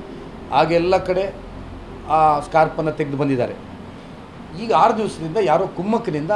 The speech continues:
ಇದನ್ನು ರಾಜಕೀಯಗೊಳಿಸುವಂಥ ಪ್ರಯತ್ನ ಮಾಡ್ತಾ ಇದ್ದಾರೆ. ನಾವು ಈಗಾಗಲೇ college ಅಭಿವೃದ್ಧಿ ಸಮಿತಿ ಸ್ಪಷ್ಟ ನಿರ್ಧಾರ ಮಾಡಿದ್ದೇವೆ. ಒಂದಾ uniform ಬೇಕಾ ಬೇಡವಾ, ಎರಡು ನಿರ್ಧಾರ ಸರ್ಕಾರ ಮಾಡಬೇಕು. ನಾವು ಬರ್ಕೊಂಡಿದ್ದೇವೆ. ಸ-, uniform ಬೇಕಾದ್ರೆ ಎಲ್ಲರೂ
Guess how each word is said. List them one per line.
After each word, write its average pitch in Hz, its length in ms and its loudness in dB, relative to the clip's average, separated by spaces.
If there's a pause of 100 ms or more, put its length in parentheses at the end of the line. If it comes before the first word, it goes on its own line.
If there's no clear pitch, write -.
(140)
ಇದನ್ನು 143 360 -2
ರಾಜಕೀಯಗೊಳಿಸುವಂಥ 139 920 -2
ಪ್ರಯತ್ನ 117 360 -6
ಮಾಡ್ತಾ 110 260 -6
ಇದ್ದಾರೆ. 104 220 -8 (580)
ನಾವು 175 240 2
ಈಗಾಗಲೇ 165 560 -2
college 143 260 0
ಅಭಿವೃದ್ಧಿ 123 240 -4
ಸಮಿತಿ 120 260 -10
ಸ್ಪಷ್ಟ - 280 -6
ನಿರ್ಧಾರ 120 320 0
ಮಾಡಿದ್ದೇವೆ. 92 340 -6 (560)
ಒಂದಾ 180 380 4
uniform 180 500 2
ಬೇಕಾ 180 360 4
ಬೇಡವಾ, 151 460 4
ಎರಡು 185 200 4
ನಿರ್ಧಾರ 160 340 4
ಸರ್ಕಾರ 151 340 2
ಮಾಡಬೇಕು. 120 260 -2
ನಾವು 151 120 2
ಬರ್ಕೊಂಡಿದ್ದೇವೆ. 135 640 -2 (600)
ಸ-, 135 280 6
uniform 196 420 4
ಬೇಕಾದ್ರೆ 196 460 4
ಎಲ್ಲರೂ 202 360 4